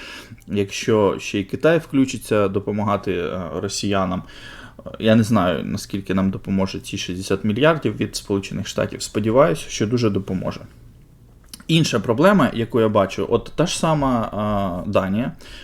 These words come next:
або ті самі Балтійські країни, про які казав цей чувак, які с-, які запитували про закупку, а, української зброї, вони могли б задонатити ці гроші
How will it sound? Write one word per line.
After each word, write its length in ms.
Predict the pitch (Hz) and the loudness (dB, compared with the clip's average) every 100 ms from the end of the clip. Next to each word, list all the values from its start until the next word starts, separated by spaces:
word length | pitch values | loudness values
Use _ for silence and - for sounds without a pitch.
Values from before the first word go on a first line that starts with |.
| - | -4
або 500 | 107 127 135 98 90 | 2 6 8 6 0
ті 80 | - | -6
самі 260 | - 123 110 | 0 2 2
Балтійські 480 | 110 110 117 - 107 | 0 -2 -6 -8 -4
країни, 440 | 107 110 98 90 | 0 2 2 0
про 180 | 98 95 | 0 -2
які 180 | 104 - | 0 -2
казав 260 | 98 92 | -2 -2
цей 140 | - 98 | -4 -6
чувак, 400 | - 101 107 107 | 0 0 0 -2
які 180 | - | -10
с-, 300 | - - - | -10 -10 -4
які 220 | 101 - 101 | -4 -2 0
запитували 600 | 104 107 98 98 95 - | 0 -2 -4 0 -2 2
про 260 | 101 98 - - - - - - | 2 2 0 -12 -12 -16 -18 -6
закупку, 840 | 110 113 113 98 - 104 98 95 - | 2 2 4 0 0 0 2 0 -2
а, 140 | 101 | -2
української 680 | - 98 107 101 98 - 98 | -2 -4 -2 -2 -2 -4 -4
зброї, 420 | 120 185 160 117 - - 113 | 4 6 6 2 -4 -8 0
вони 340 | 131 190 240 - - | 2 4 2 0 -4
могли 360 | 117 117 123 98 | 2 2 4 0
б 100 | 92 - 107 | -2 -10 -4
задонатити 720 | 104 113 123 156 135 - 107 | 0 2 2 2 0 -4 -8
ці 220 | - 117 | 0 0
гроші 480 | 131 185 - 123 | 4 2 2 -4